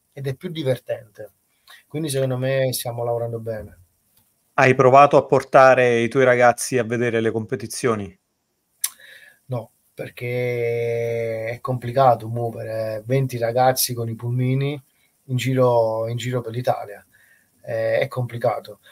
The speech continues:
Speaker 1: Poi è un'esperienza che è partita da fine maggio, inizio giugno la mia, quindi, eh, volevo capire se effettivamente il progetto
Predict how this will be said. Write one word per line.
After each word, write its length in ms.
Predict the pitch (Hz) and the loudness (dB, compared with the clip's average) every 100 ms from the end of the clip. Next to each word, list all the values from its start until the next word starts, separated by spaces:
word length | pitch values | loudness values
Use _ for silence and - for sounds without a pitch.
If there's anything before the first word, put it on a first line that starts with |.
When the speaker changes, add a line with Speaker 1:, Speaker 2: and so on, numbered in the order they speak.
| _ | _
Speaker 1:
Poi 240 | - 147 151 | 6 6 6
è 160 | 156 | 0
un'esperienza 580 | 147 131 - 143 170 165 | 0 0 2 2 2 2
che 100 | 143 | 0
è 60 | 131 | -2
partita 400 | 127 - 135 131 | -4 -4 -2 0
da 140 | 120 | 0
fine 220 | 113 127 | -2 -4
maggio, 340 | 127 139 139 127 | 2 2 2 -2
inizio 360 | 123 117 123 | -4 -4 -6
giugno 380 | 120 151 135 123 | -2 0 0 0
la 140 | 120 | -2
mia, 240 | 120 120 107 | -6 -10 -10
quindi, 540 | 123 135 135 139 131 - - - _ _ _ _ | -4 -4 -2 -2 -2 -6 -20 -20 _ _ _ _
eh, 160 | - - | -10 -10
volevo 460 | 131 135 139 135 135 | -4 0 2 4 4
capire 540 | 135 127 160 170 165 | 2 0 0 6 6
se 100 | 156 | 6
effettivamente 640 | 135 - 131 139 135 147 151 | -2 -8 -2 0 0 -2 -2
il 120 | 143 | -8
progetto 800 | - 127 123 139 139 - 151 156 | -6 -8 0 0 0 0 0 0